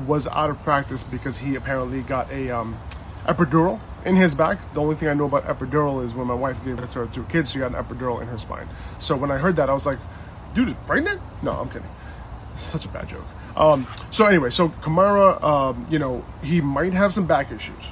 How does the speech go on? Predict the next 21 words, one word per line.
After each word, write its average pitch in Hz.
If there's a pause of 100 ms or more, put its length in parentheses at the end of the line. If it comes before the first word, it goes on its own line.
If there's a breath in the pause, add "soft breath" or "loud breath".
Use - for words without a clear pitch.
(220)
right? 135 (520 loud breath)
You 156
know, 123 (100)
got -
people 185
like 165
Stefania 127
Bell, 165
people 139
like 123
Doctor 151
Evan 123
Porras 165 (340 loud breath)
on 131
Twitter, 185 (280)
fantasy, 151 (220)
I -
think 135
the 117
fantasy 131
doc, 139